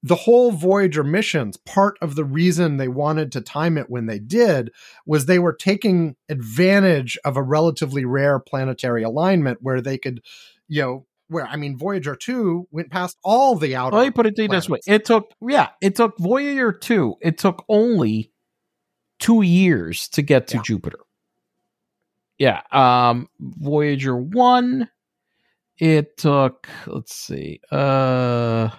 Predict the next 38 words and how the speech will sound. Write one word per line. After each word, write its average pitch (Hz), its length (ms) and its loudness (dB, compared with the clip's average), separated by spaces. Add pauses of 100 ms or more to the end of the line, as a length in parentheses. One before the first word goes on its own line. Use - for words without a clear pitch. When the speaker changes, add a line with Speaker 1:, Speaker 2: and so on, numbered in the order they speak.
(1120)
Speaker 2:
uh, 90 440 -4
bu-, - 180 -10
bu-, 95 160 -2
bu-, 127 440 2 (640)
uh, 139 320 0 (1400)
yeah, 269 200 2
two 254 240 0
Speaker 1:
Yeah, 262 80 2
Speaker 2:
years 269 260 -2
Speaker 1:
yeah. 139 100 -4
Speaker 2:
too. 285 100 -2
Speaker 1:
Well, 220 180 2
eh, 226 300 -6
Speaker 2:
Yeah, 254 240 2 (100)
it 180 60 -2
only 233 160 6
Speaker 1:
and 208 80 4
again, 220 260 4
Speaker 2:
took - 20 4
Speaker 1:
they 196 80 2
Speaker 2:
two 254 80 2
Speaker 1:
took 247 80 0
Speaker 2:
years. 370 160 0
Speaker 1:
advantage 160 460 0
of 131 140 -2
a 131 60 0
nice 139 260 -2
alignment 131 800 -2
and 117 180 -2
blah, 127 160 -2
blah, 123 140 -4
blah. 117 340 -2 (320)
This 180 180 0
one's, 220 300 0
this 226 240 -2
one's 269 220 -2
taken, 262 320 4
Speaker 2:
Right. 226 120 -6